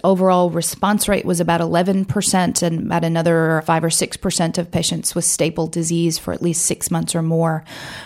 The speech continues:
In that trial, three of the seven responding patients had triple negative disease, which we thought was interesting and worth pursuing.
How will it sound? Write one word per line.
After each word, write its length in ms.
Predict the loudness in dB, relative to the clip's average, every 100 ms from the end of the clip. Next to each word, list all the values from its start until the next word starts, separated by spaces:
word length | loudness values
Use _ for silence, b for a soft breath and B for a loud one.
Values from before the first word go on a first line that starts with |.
| B
In 240 | 2 6 6
that 240 | 4 2
trial, 440 | 0 2 4 4 2
three 340 | -2 0 2
of 100 | 2
the 80 | 2
seven 540 | 2 2 2 0 -2
responding 640 | -2 -2 2 0 2 -2 -2
patients 400 | 0 0 0 0
had 200 | -2 -2
triple 300 | -4 -2 0
negative 420 | 0 2 0 0
disease, 520 | -2 0 -2 -2 -4
which 260 | -2 0 0
we 100 | 2
thought 220 | 2 2
was 160 | 0
interesting 460 | 0 0 0 0 0
and 120 | 0
worth 280 | -2 -4 -6
pursuing. 680 | -4 0 2 4 2 0